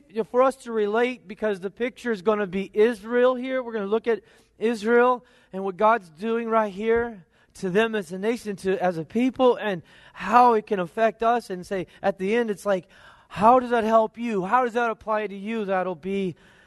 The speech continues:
the, the help here, I think. But Hebrews describes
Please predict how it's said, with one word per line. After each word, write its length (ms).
the, 360
the 100
help 420
here, 140
I 120
think. 300
But 260
Hebrews 720
describes 920